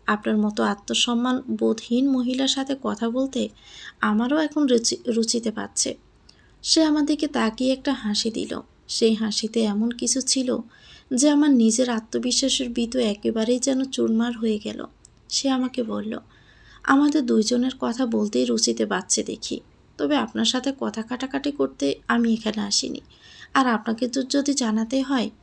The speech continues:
যে আমি কেন আমার হাজব্যান্ড প্রেম করছে জেনেও তার সংসার করে যাচ্ছি, তাহলে আপনার কাছ থেকেও জানতে হবে। আপনি কেন জেনে শুনে আরেকজনের হাজব্যান্ডের সাথে প্রেম করছেন?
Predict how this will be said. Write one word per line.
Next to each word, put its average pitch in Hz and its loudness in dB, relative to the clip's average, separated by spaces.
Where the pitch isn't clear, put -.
যে 226 4
আমি 208 2
কেন 220 0
আমার 226 2
হাজব্যান্ড 220 0
প্রেম 214 2
করছে 233 -2
জেনেও 247 0
তার 247 -4
সংসার 220 -2
করে 247 -4
যাচ্ছি, 247 -2
তাহলে 294 4
আপনার 254 0
কাছ 254 -2
থেকেও 285 2
জানতে 208 0
হবে। 208 -6
আপনি 233 0
কেন 311 0
জেনে 214 0
শুনে - -4
আরেকজনের 220 4
হাজব্যান্ডের 220 -2
সাথে 233 -2
প্রেম 233 -2
করছেন? 247 -4